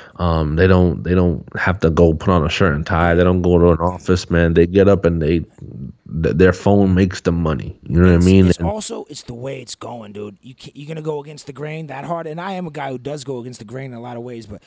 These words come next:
Speaker 2: are you gonna go against this grain, this giant wave that you, that i-, it's, it is the way it is, and it's,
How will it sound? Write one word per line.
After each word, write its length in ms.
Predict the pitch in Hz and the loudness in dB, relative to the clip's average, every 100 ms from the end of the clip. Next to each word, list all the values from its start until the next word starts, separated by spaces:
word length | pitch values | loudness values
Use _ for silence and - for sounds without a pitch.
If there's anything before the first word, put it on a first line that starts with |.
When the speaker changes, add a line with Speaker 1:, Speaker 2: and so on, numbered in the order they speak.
| _ | _
Speaker 2:
are 80 | 123 | -10
you 80 | 151 | -10
gonna 140 | 156 | -8
go 140 | 139 | -10
against 360 | 131 139 98 90 | -12 -16 -18 -14
this 220 | 131 143 | -10 -10
grain, 400 | - 147 151 160 | -10 -12 -10 -10
this 160 | 139 - | -10 -14
giant 680 | - - 131 123 143 127 | -12 -10 -10 -12 -12 -12
wave 380 | 110 131 135 139 | -12 -10 -10 -12
that 120 | 123 147 | -14 -16
you, 80 | 139 _ | -20 _
that 160 | - 117 _ | -20 -20 _
i-, 120 | 131 - | -20 -14
it's, 400 | 151 - 175 143 _ | -12 -12 -14 -14 _
it 160 | 180 - | -12 -10
is 240 | 185 190 160 | -10 -8 -8
the 100 | 151 | -10
way 180 | 151 | -10
it 80 | 147 | -10
is, 260 | 175 220 147 | -10 -10 -12
and 100 | |
it's, 120 | 139 | -16